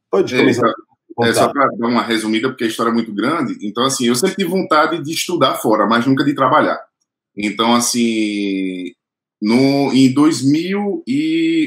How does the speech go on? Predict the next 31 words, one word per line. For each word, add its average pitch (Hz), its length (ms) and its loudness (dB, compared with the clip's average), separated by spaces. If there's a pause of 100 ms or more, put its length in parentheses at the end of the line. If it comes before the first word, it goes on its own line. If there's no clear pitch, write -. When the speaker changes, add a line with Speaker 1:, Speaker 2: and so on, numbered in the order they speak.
(160)
Speaker 2:
onze, 143 460 2
eu 127 60 6
recebi 135 260 2
uma 131 100 0
proposta 139 380 -2
pra 139 100 0
ir - 80 -4
pro 123 80 0
Rio 120 100 6
de 120 60 0
Janeiro. 110 360 0 (680)
É, 95 1080 0
eu 98 80 0
sou 117 160 -2
de 120 40 2
Aracaju, 120 360 2
Sergipe. 117 440 -4 (140)
Então, 104 180 -8
assim, 117 260 -4
tem 110 120 -4
um, 110 320 -2
um 104 200 -4
amigo, 117 340 2
irmão 110 300 0
meu, 113 280 2
que, 95 460 -4
que, 123 220 -10 (100)
que 85 220 -8
é 82 60 -8
carioca, 92 500 -2
e, 98 160 -4